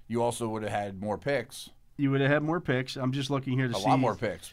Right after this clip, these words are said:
Speaker 1: considering the Minkah
Speaker 2: Honestly, the
Speaker 1: and Bush
Speaker 2: linebacker,
Speaker 1: deal.
Speaker 2: I mean, Jermaine Pratt is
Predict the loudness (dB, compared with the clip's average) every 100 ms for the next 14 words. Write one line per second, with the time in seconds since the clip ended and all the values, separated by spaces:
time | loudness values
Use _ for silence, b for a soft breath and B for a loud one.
0 | -10 -10 -6 -6 -2 4 6 8 8 6
1 | 6 6 6 6 6 4 2 0 2 0
2 | 2 2 2 0 -4 -6 -4 -6 -12 -14
3 | -12 -12 -14